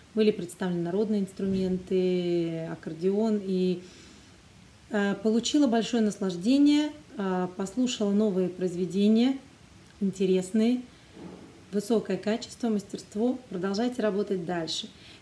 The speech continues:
Среди моей любимой категории вокалистов, ам, хотелось отметить несколько человек. А, Елена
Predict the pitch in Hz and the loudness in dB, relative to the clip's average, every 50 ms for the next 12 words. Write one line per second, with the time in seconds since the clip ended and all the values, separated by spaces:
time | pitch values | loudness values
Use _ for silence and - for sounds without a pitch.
0 | - - - 202 196 208 185 190 226 247 233 208 196 196 196 202 202 202 202 190 | -20 -6 -2 0 0 0 0 2 2 4 4 4 2 2 2 2 2 2 2 2
1 | 185 175 170 190 214 190 208 208 185 175 175 - 202 185 - 208 185 202 202 185 | 2 2 0 0 0 2 2 2 2 2 0 -4 -6 -4 -4 -2 0 2 2 2
2 | - 175 175 165 170 160 - - - 190 185 - 214 214 196 185 170 - - - | 2 0 -2 -4 -6 -8 -14 -12 -8 -8 -4 -2 0 0 0 0 -2 -4 -6 -6
3 | 269 269 - - - - - - - - - - - - - 214 208 202 202 202 | -6 -6 -6 -12 -20 -20 -20 -20 -20 -16 -12 -8 -8 -6 -4 -2 -2 0 0 0
4 | 202 202 208 202 202 190 - - - - - - - - 226 196 - - 254 285 | 2 2 2 2 2 0 -4 -10 -18 -20 -20 -20 -8 -6 -6 -6 -2 0 2 2
5 | 302 285 - 240 214 - 214 202 196 196 190 226 208 - - - - - - - | 2 2 0 -2 -2 0 0 0 0 0 -2 -4 -6 -6 -10 -16 -20 -20 -20 -20
6 | - - - 208 208 196 190 185 185 - 190 185 - 202 196 - 214 202 202 208 | -18 -4 0 2 2 2 2 0 -2 -6 -8 -6 -6 -6 -4 -2 -2 0 0 0
7 | 190 175 180 160 147 - - - - - - - - - - - - - - - | 0 0 -2 -2 -4 -6 -12 -20 -20 -20 -20 -20 -20 -20 -20 -20 -20 -20 -20 -14
8 | - 190 185 185 180 175 175 175 170 170 170 170 170 165 170 - 269 - - - | -6 -4 -2 -2 -2 -2 -2 -2 -2 -2 -2 -4 -4 -6 -8 -8 -12 -14 -18 -20
9 | - - - - 190 226 226 226 208 185 170 170 170 175 | -20 -20 -10 -2 0 2 2 4 2 2 2 0 -2 -4